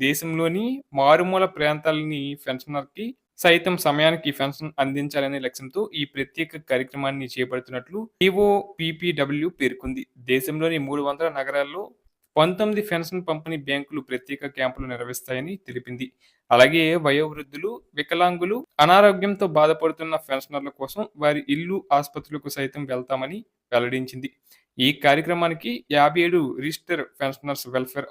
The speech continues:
అసోసియేషన్స్ సహాయంగా ఉంటాయని తెలిపింది. ఇక జీవన్ ప్రమాణ్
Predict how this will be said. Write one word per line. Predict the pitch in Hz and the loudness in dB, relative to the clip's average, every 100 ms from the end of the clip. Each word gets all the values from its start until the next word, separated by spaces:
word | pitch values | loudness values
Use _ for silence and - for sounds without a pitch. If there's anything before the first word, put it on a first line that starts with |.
| 131 | -4
అసోసియేషన్స్ | 127 131 135 - 175 - - _ _ _ | -2 -8 -8 -8 -12 -12 -18 _ _ _
సహాయంగా | - 156 185 185 180 180 143 | -2 2 4 4 4 2 2
ఉంటాయని | 143 147 208 | 0 -2 -4
తెలిపింది. | 156 131 127 127 135 _ - | -8 -12 -12 -14 -16 _ -2
ఇక | 175 185 147 147 | 4 4 4 0
జీవన్ | 175 208 202 | 0 0 2
ప్రమాణ్ | 160 160 170 | 2 2 0